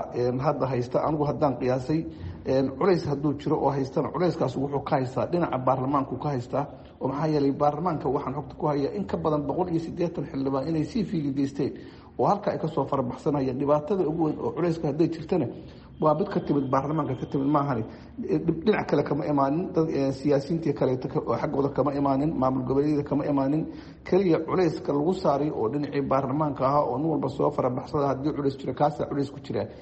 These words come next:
Laakiin, een, aynu kala saarno, een, duruuf baa keentay iyo tanaa keentay. Duruuf kastoo joogta ra'iisul wasaaruhu waxay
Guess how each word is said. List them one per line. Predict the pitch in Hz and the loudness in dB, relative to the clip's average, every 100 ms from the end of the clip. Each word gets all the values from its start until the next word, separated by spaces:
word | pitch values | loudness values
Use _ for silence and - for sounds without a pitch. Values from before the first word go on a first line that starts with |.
| - - - | -18 -10 -2
Laakiin, | 123 127 - 160 156 - | -2 0 0 0 -2 0
een, | 123 120 120 - - - - - - | 2 2 0 -6 -12 -14 -18 -12 -4
aynu | 143 147 143 | 0 0 0
kala | - 131 | -2 -2
saarno, | 127 156 196 151 110 - - - - - | 2 2 4 0 -4 -8 -14 -20 -12 0
een, | 135 135 127 135 - | 2 2 -2 -2 4
duruuf | 160 202 | 4 4
baa | 165 135 | 4 2
keentay | - 127 131 160 - | 2 -2 0 -2 -2
iyo | 135 135 | 0 0
tanaa | - 165 143 | 2 2 2
keentay. | 143 117 - 120 120 | 0 -4 -2 -4 0
Duruuf | 147 185 - - | 2 2 0 -4
kastoo | 156 - 160 - | -4 0 0 0
joogta | 143 - 147 | -4 -2 0
ra'iisul | 143 - 143 | 0 0 -2
wasaaruhu | 139 139 165 156 | 0 0 2 0
waxay | - | 0